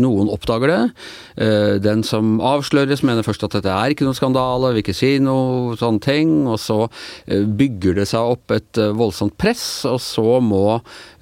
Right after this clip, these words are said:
eh, den skandaliserte på et eller annet tidspunkt, eh, erkjenne, eh, dette og ta konsekvensen av det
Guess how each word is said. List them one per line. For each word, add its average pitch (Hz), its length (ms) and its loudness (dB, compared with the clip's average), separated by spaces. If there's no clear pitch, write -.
eh, 95 960 -4
den 110 400 0
skandaliserte 110 1000 0
på 120 140 -2
et - 140 -4
eller 113 140 2
annet 107 180 -4
tidspunkt, - 800 -4
eh, 95 1120 -2
erkjenne, 117 540 0
eh, 95 880 -2
dette 123 300 0
og 123 320 2
ta 107 180 0
konsekvensen 104 720 0
av 101 160 0
det 117 80 2